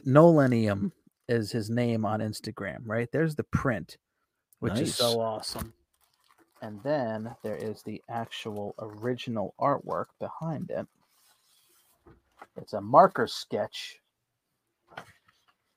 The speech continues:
Speaker 1: There's the original, which is very cool.
Speaker 2: Yeah.
Speaker 1: And, and as you can see, 'cause, I mean, look, look, there's the markers bleeding through on the back.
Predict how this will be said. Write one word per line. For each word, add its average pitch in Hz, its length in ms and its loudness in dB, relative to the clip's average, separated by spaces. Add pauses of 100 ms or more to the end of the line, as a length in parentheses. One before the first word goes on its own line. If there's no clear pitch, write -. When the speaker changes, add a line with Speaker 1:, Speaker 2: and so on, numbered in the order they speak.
(260)
Speaker 1:
There's 131 240 0
the 131 140 -2 (100)
original, 113 720 4 (680)
which - 180 -2
is 101 200 0
very 123 380 12
cool. 85 420 0 (520)
Speaker 2:
Yeah. 123 520 -2 (120)
Speaker 1:
And, 117 160 10
and 143 240 12
as 120 120 8
you 156 80 12
can 127 180 8
see, 202 220 12
'cause, 143 140 12
I 123 40 10
mean, 120 80 10
look, 139 160 10
look, 135 220 10
there's 139 220 10
the 131 80 8
markers 127 440 10
bleeding 127 380 6
through 139 260 6
on 117 120 6
the 104 60 4
back. 113 560 8